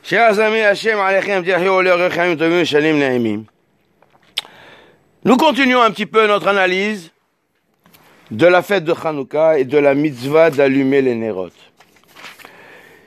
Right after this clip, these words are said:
La Gemara pose la question. Maï Hanouka. Qu'est-ce que Hanouka ?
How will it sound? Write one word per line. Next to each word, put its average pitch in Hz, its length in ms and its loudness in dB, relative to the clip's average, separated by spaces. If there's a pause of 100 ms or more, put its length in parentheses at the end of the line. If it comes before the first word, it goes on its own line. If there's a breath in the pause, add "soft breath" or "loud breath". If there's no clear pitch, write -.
(200 loud breath)
La 175 100 2
Gemara 294 320 2
pose 277 200 0
la 240 100 0
question. 151 400 -6 (1300)
Maï 311 240 2
Hanouka. 208 480 -2 (2750 soft breath)
Qu'est-ce 381 240 0
que 294 80 0
Hanouka ? 165 520 -2